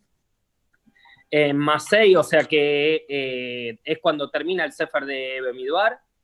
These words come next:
ya ahí directamente, eh, están frente a las puertas de Jericó, o sea, ahí,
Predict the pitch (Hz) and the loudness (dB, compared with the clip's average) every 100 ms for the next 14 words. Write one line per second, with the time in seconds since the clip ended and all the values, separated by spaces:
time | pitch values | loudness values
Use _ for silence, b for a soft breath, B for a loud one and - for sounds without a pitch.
0 | _ _ _ - 175 180 185 202 208 208 | _ _ _ -4 0 0 -2 -6 -12 -14
1 | _ 147 170 190 - 175 190 196 196 190 | _ -10 -8 -8 -8 -10 -8 -8 -6 -8
2 | 185 - 139 143 135 123 127 143 123 190 | -12 -14 -14 -12 -12 -12 -12 -14 -4 0
3 | 190 139 120 170 185 175 160 139 123 - | 0 -2 -6 -2 -2 -2 -2 -2 -2 -6
4 | 175 170 156 - 160 139 143 139 135 131 | -8 -4 -6 -6 -10 -8 -8 -8 -12 -14
5 | - 220 262 262 190 - 151 143 143 156 | -4 0 0 -2 -6 -4 -2 -2 -2 -6
6 | 175 | -8